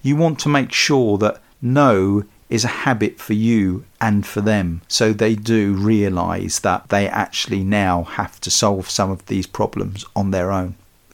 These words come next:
You want to make sure that no becomes a habit for you and for them. So, if you're swamped with workload, and most practice managers are,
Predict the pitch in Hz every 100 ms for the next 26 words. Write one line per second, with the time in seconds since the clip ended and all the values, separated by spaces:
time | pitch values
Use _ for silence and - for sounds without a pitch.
0 | _ _ 170 185 196 165 156 110 143 117
1 | 101 117 120 120 123 123 - 104 95 117
2 | 110 113 107 - - 110 98 90 87 -
3 | - _ - 113 104 - 101 90 82 -
4 | _ _ - _ _ _ _ _ - -
5 | - 226 208 - _ - 202 - 247 -
6 | - 135 98 - - - - _ - -
7 | 120 120 117 113 - 107 98 101 - _
8 | 131 139 135 170 156 - - 131 127 -
9 | - 123 117 107 110 101 87 82